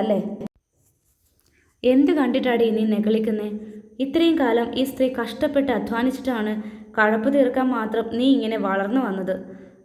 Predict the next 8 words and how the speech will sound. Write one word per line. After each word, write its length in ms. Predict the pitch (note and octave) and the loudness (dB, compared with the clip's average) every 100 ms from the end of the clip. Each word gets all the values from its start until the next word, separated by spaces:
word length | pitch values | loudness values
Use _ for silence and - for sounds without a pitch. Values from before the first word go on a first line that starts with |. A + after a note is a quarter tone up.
| G3 | -2
എന്നിട്ട് 320 | G#3 G#3+ A3+ B3 F#3 | 2 2 2 2 0
അവളുടെ 320 | F#3+ G#3 A3+ B3 | -2 0 4 4
ഒരു 80 | G#3+ | 2
വർത്താനം 440 | F#3+ F3 - B3+ C#4 | -2 -2 0 0 2
കേട്ടില്ലേ? 360 | A3 - F#3 F3+ - - - - | 0 0 -4 -4 -6 -16 -18 -2
പോയി 180 | C4+ D4 D4 | 2 2 0
ചത്തൂടെ 440 | G#3+ G3+ C#4 C#4 A#3+ | -4 0 0 2 2
നിനക്ക്? 320 | G#3 G#3 A#3+ | 0 -2 -2